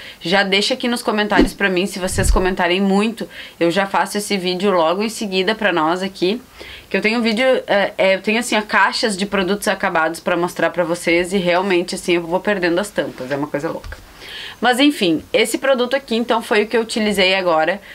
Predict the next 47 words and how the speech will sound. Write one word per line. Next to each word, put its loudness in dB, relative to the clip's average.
Antes 2
de 0
gravar 2
esse -4
vídeo, 0
eu 0
fiz -4
exatamente 0
como -2
eu -2
fiz -2
no 2
vídeo 0
anterior. 0
Eu 2
lavei 2
o 0
meu 2
rosto 0
e -2
vim 2
aqui -2
sentar 0
aqui -4
pra -4
fazer 0
esse -2
vídeo, -2
porque -6
senão, 0
como 0
eu 0
já 0
disse -6
pra -2
vocês, 0
vai 0
passando 0
e 4
a 2
gente -2
realmente 0
deixa 0
passar 0
e -2
não 2
grava 2